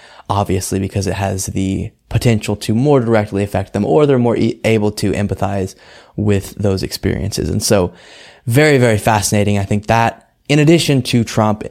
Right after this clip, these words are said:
being more at the center of this conversation right now is why the Republican Party is not doing as well as they were earlier in the year as far as midterm polling goes.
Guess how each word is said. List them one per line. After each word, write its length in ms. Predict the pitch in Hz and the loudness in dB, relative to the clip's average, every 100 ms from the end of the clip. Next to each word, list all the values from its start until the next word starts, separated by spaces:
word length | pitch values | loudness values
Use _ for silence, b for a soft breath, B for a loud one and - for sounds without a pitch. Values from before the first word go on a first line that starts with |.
| - | -4
being 300 | 110 107 101 | 0 0 2
more 200 | 104 104 | 2 2
at 100 | 104 | 0
the 40 | 101 | 0
center 360 | - 104 104 | -2 -2 -2
of 40 | 98 | -4
this 120 | - | -4
conversation 600 | 98 95 - 113 107 107 | -4 -2 0 0 0 -2
right 180 | 104 85 | -2 -2
now 280 | 101 101 - B B - | -2 -4 -8 B B 2
is 300 | 143 139 113 | 4 4 4
why 180 | 113 107 | 2 2
the 80 | |
Republican 400 | 104 113 107 104 | 2 0 -2 -2
Party 480 | 104 104 101 101 101 b b b - | -2 0 0 -2 -4 b b b -2
is 280 | 113 98 107 | 0 0 0
not 220 | 98 98 | -2 -2
doing 200 | 98 95 | -2 -2
as 120 | 98 | -2
well 140 | 98 | -2
as 80 | 101 | -2
they 120 | 101 | -2
were 400 | 101 139 131 127 B B B B | 0 4 4 2 B B B B
earlier 300 | 104 101 98 | -2 0 0
in 80 | 98 | 0
the 80 | 101 | 0
year 360 | 101 98 98 - 101 | 0 -2 -4 -4 -6
as 120 | - | -4
far 220 | 104 98 | -2 -2
as 80 | 98 | -2
midterm 360 | 95 - - | -6 -4 -6
polling 300 | - 87 73 | -6 -6 -6
goes. 360 | - - - | -6 -10 -12